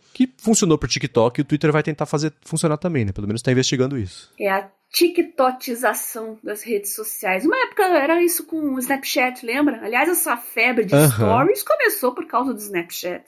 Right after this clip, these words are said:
Speaker 2: né?
Speaker 1: Sim, sim.
Speaker 2: Que eu não sei como é que anda das pernas. Eu não tenho tido mais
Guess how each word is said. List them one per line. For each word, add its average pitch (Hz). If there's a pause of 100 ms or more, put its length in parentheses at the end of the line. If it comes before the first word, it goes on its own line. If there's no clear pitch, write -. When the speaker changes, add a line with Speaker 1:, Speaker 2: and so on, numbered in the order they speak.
Speaker 2:
né? 196
Speaker 1:
Sim, 87
sim. 101
Speaker 2:
Que 113
eu 220
não 262
sei 285
como 254
é 247
que -
anda 233
das 226
pernas. 175
Eu 175
não 196
tenho 208
tido 208
mais 202